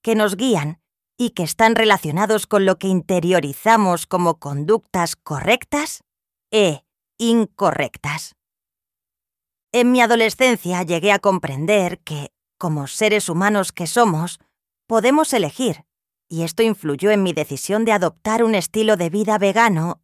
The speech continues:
y evitar, en la medida de lo posible y siempre que fuera factible, cualquier producto o actividad que cause daño a los animales.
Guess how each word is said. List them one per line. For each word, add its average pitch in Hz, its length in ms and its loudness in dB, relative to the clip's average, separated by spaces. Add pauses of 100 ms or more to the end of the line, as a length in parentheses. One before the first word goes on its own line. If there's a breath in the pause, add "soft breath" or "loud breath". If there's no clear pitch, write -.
(100)
y 226 180 2
evitar, 214 640 0 (140)
en 170 160 -2
la 143 100 -4
medida 185 380 -2
de 202 100 0
lo 196 120 4
posible 165 600 -4 (100)
y 180 140 -4
siempre 175 480 -2
que 135 160 -14
fuera 175 320 0
factible, 151 580 -6 (420)
cualquier 190 480 -4
producto 175 580 -4
o 156 60 -2
actividad 160 560 -2
que 160 160 -8
cause 180 360 -4
daño 180 280 0
a 170 60 0
los 151 160 -4
animales. 139 600 -8